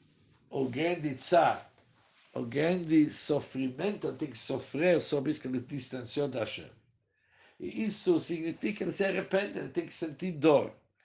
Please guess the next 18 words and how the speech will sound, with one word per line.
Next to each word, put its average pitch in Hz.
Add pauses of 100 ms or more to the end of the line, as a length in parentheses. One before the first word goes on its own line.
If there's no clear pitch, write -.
(560)
Mas 156
existem 175
vários 180
níveis, 156
no 123
seu 143
coração 151
existem 143
vários 113
níveis. - (1500)
Existe, 123 (800)
às 117
vezes, 156
que 147
uma 135
pessoa 139
realmente 135
sofre, -